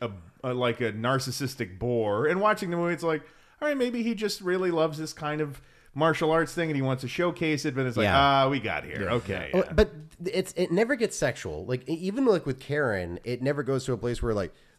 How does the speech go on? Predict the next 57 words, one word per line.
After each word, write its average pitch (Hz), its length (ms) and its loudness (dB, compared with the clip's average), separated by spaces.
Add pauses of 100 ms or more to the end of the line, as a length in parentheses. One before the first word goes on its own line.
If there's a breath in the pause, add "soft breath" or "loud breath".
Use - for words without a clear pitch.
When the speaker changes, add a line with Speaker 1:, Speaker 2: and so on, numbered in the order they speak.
(400 soft breath)
Speaker 2:
"Oh, 98 120 -4
let 92 120 -4
me 85 200 -4 (160)
kiss - 260 -8
you 73 100 -10
now." 76 140 -16 (220)
And, 101 300 0
uh, 95 360 0
or 123 100 0
even, 127 220 4
like, 113 120 2
with 113 80 0
the 110 60 4
other 101 80 2
Speaker 1:
There 220 100 6
Speaker 2:
girl. 226 100 6
Speaker 1:
is, - 160 -2
there's 220 320 0
kissing 185 520 -2
when 160 160 0
we 156 100 0
see 156 160 -6
flashbacks 139 540 -2
with 131 160 -2
his 120 200 -4
dead 107 280 -2
wife, 80 380 -6
but 127 300 0
barely, 139 560 4
and 113 140 2
we 120 80 4
don't 151 120 2
Speaker 3:
Barely. 127 60 -4
Speaker 1:
really 110 180 -2
see - 220 -8
it. - 100 -4
So 147 100 4
Speaker 2:
It's 143 160 6
Speaker 1:
I 165 60 10
feel 233 80 6
Speaker 2:
like 202 120 4
Speaker 1:
like - 80 -20 (100)
it's 165 180 0
cheek 196 240 -2
to 143 80 -4
cheek. 127 400 -2
Speaker 2:
Yeah, 127 160 4
it's, 120 220 0
it's 160 240 -2
like 147 120 -4
middle 113 400 2
school 95 300 0
kissing, 78 400 -6
where 78 200 -4
you're 95 120 0
just 90 180 -4
like, 90 200 -4